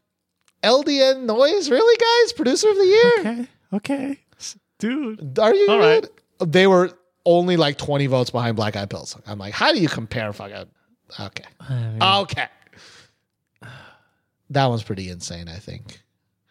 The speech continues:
Speaker 1: Wow, they have a best teaser category? Yeah, that's a little, that's a little, little weird.
Speaker 2: That's a little bit too much, I
Speaker 1: Uh,
Speaker 2: think.
Speaker 1: <laughs> yeah. Best collab,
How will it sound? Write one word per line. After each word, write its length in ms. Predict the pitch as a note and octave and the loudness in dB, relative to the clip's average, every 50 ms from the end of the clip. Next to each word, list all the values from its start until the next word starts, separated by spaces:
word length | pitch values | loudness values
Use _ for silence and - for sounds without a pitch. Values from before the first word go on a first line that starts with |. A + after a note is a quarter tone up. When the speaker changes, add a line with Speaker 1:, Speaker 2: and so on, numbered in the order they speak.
| _ _ _ _ _ _ _ _ | _ _ _ _ _ _ _ _
Speaker 1:
Wow, 180 | _ - A2+ A2 | _ -10 -8 -4
they 100 | A2+ D#3+ | -2 -2
have 100 | G3+ F#3+ | 0 -2
a 60 | D#3 | -2
best 340 | A#2 - C3 B2+ B2+ - - | -2 -2 -2 -2 -2 -6 -8
teaser 420 | - - A#2+ A#2 A#2+ - E3 E3+ | -10 -8 -8 -8 -6 -4 -4 -6
category? 600 | E3+ - - F3 F3 F3 E3+ F#3 F3+ F3+ - - | -4 -6 -6 -6 -6 -6 -8 -8 -10 -8 -8 -8
Yeah, 100 | E3+ - | -8 -8
that's 180 | - A#2+ - - | -8 -10 -12 -14
a 60 | - | -16
little, 440 | C#2+ C#2+ D2+ D#2+ D#2+ D2+ D2 F2+ - _ _ _ _ _ _ _ _ _ _ _ _ _ _ _ _ _ _ _ _ _ _ _ | -16 -16 -16 -16 -18 -18 -18 -18 -20 _ _ _ _ _ _ _ _ _ _ _ _ _ _ _ _ _ _ _ _ _ _ _
that's 160 | - - - | -20 -20 -20
a 80 | - - | -18 -18
little, 400 | - G1+ G1+ G1+ D#2 - G#2+ _ _ _ _ _ _ | -18 -16 -16 -16 -18 -20 -20 _ _ _ _ _ _
little 200 | - E2+ E2 E2 | -18 -18 -16 -12
weird. 200 | F2 G2 G#2 - - | -10 -10 -10 -10 -8
Speaker 2:
That's 280 | - C#3+ C3+ A#2+ - - | -6 -6 -6 -6 -8 -8
a 40 | C#3 | -8
little 160 | C3+ C3 B2+ | -6 -6 -6
bit 80 | B2 A#2 | -6 -8
too 180 | - - C3+ A#2+ | -6 -4 -4 -4
much, 280 | A2+ B2 A#2 A2+ - - | -2 -4 -4 -4 -6 -6
I 40 | C#3+ | -4
Speaker 1:
Uh, 220 | C3 B2 B2 B2 B2 | -2 -2 -2 0 -2
Speaker 2:
think. 360 | A2 G#2 - E3 - - F#3 | -2 -2 -2 -4 -4 -6 -4
Speaker 1:
<laughs> 40 | - | -4
yeah. 260 | D3 A#2+ A2 G#2+ G#2+ - - - _ _ | -4 -2 -2 -6 -8 -12 -16 -20 _ _
Best 240 | D#3 D#3+ D3+ - | -2 -2 -2 -2
collab, 600 | - - D3 C3+ C3 C3 C3+ D3+ F3+ G3+ A3 A#3+ | -4 -2 0 0 2 2 2 2 2 0 -2 -8